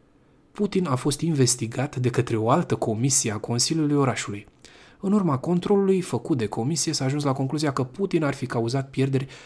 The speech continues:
de nouăzeci și trei de milioane de dolari. Vă dați seama cam cât a furat ăsta în perioada aia.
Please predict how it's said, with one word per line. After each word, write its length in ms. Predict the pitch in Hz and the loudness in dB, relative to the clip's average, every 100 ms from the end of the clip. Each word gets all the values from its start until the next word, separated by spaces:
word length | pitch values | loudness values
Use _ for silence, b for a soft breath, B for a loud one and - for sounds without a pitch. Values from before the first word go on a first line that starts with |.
| B | B
de 200 | 113 117 | -8 -6
nouăzeci 540 | 107 104 117 117 113 110 | -2 -2 0 0 0 -2
și 160 | 117 | -4
trei 240 | - 120 117 | -4 -2 0
de 100 | 117 | 0
milioane 600 | 110 110 107 110 120 120 | 0 0 0 0 0 0
de 100 | 120 | 0
dolari. 400 | 123 110 95 - _ - B B B | 0 -2 -4 -14 _ -20 B B B
Vă 100 | 135 | -2
dați 180 | 143 151 | 0 0
seama 260 | 143 143 135 | 0 0 -2
cam 240 | 110 110 | -2 -4
cât 200 | - 160 | -4 -4
a 60 | 135 | -6
furat 400 | - 113 131 117 | -4 -2 -2 -2
ăsta 360 | 123 - 131 131 | -4 -4 -4 -4
în 100 | 120 | -4
perioada 380 | 123 117 113 | -2 -2 -2
aia. 220 | 101 98 | -4 -6